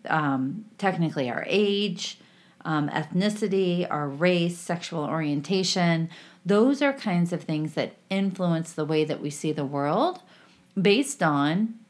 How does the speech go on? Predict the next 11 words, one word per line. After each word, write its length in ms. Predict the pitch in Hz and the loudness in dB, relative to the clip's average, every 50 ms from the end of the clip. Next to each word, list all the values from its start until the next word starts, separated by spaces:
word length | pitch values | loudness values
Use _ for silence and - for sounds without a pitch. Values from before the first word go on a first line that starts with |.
| _ _ _ | _ _ _
having 560 | - - 139 139 - 170 165 165 170 175 175 | -2 0 0 2 2 0 2 4 4 4 4
those 380 | 170 165 160 170 175 180 170 147 | 2 2 2 2 0 0 -2 -4
different 480 | - - 165 160 - 196 196 196 - | -2 -2 -2 0 0 -4 -4 -4 -2
internal 500 | - 165 170 180 170 175 160 160 170 175 | 0 2 2 2 2 2 0 2 0 0
characteristics 880 | 175 - 180 160 170 170 175 - 175 214 294 311 - - - - - - - | 0 0 0 0 0 -2 -4 -2 -2 -2 -2 -2 -2 -6 -6 -6 -6 -10 -6
that 120 | - 151 | -4 -2
we 100 | 160 165 | -2 0
go 200 | 170 175 160 165 | 0 0 0 0
through 180 | 165 - 202 202 | 0 0 0 0
life 340 | 196 214 277 359 339 - | 0 0 -2 -2 -4 -6
with. 320 | - - - - - - | -6 -6 -6 -8 -12 -16